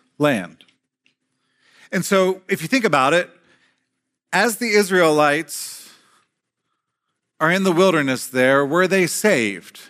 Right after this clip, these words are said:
Had they experienced God's salvation?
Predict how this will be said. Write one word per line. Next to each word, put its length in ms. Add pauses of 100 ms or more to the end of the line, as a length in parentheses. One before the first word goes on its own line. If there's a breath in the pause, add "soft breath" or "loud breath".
(120)
Had 140
they 120
experienced 840
God's 280
salvation? 880